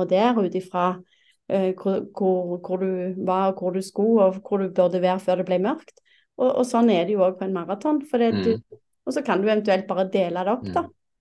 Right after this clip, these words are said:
Speaker 1: En halvmaraton, ja, det er jo ikke så langt, og så har jeg å løpe en
Speaker 2: Mm.
Speaker 1: halvmaraton først, og så har du alle disse drikkestasjonene imellom, og
Speaker 2: Mm.
Speaker 1: så, ja.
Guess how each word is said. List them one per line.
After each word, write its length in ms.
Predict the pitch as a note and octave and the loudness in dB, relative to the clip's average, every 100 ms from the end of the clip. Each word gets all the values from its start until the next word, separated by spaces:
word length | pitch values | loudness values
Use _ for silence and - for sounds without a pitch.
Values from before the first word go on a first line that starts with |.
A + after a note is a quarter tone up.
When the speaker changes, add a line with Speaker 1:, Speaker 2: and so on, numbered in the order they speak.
| - | -2
Speaker 1:
En 80 | A#3 A3 | 0 2
halvmaraton, 540 | F3+ F3 F#3+ A#3 B3 | 0 -2 -2 0 2
ja, 40 | G#3+ | 2
det 80 | A3+ | 2
er 60 | A#3+ | 2
jo 80 | A3+ | 2
ikke 160 | G#3+ | -2
så 80 | G3 | -2
langt, 300 | F#3 F3+ F3+ | -2 -2 -4
og 60 | G#3+ | -4
så 80 | G3+ | -2
har 80 | G3 | -2
jeg 80 | |
å 80 | G3 | 0
løpe 160 | E3 E3 | 0 0
en 80 | F#3+ | -2
Speaker 2:
Mm. 60 | |
Speaker 1:
halvmaraton 560 | F3+ F3+ E3 - F#3+ G3+ - | 0 -2 -4 -8 -12 -6 -2
først, 420 | F4+ - _ - _ _ _ - | -2 -4 _ -20 _ _ _ -4
og 60 | |
så 60 | B3+ | 0
har 60 | A#3+ | 4
du 60 | |
alle 140 | A#3+ G#3+ | 4 4
disse 220 | A3+ A3+ | 2 0
drikkestasjonene 920 | G#3 G#3 - E3+ - F3+ F#3+ G3 G3 G3 | -2 -2 -6 -8 -6 -4 -2 0 2 2
imellom, 380 | F#3 F3 G3 - - | 2 0 0 2 2
og 60 | F3+ | 2
Speaker 2:
Mm. 80 | |
Speaker 1:
så, 200 | A#2 A3 G#3+ - - _ _ _ _ | -2 -4 -6 -8 -20 _ _ _ _
ja. 80 | - | -10